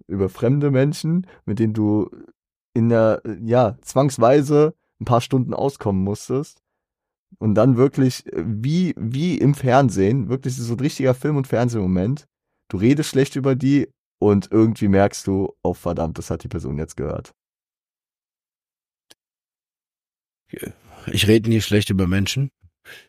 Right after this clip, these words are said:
Speaker 1: Ja, ja, ja. Erzähl.
Speaker 2: Ähm, ja, kommt auf den Kontext an,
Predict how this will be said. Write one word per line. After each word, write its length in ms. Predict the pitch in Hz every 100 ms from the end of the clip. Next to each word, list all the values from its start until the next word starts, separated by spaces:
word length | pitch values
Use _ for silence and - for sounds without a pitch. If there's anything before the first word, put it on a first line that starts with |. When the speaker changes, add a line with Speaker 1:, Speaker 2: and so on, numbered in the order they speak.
| -
Speaker 1:
Ja, 400 | 104 92 87 90
ja, 260 | 85 82 82
ja. 260 | 85 - - - -
Erzähl. 300 | - - 90
Speaker 2:
Ähm, 580 | 90 90 87 82 78 85 - _ _ _ _ _ _ _ _ _ _ _ _ -
ja, 160 | 104
kommt 220 | 98 139 117
auf 100 | 107
den 140 | 107
Kontext 480 | 101 123 131 113 -
an, 340 | 101 107 107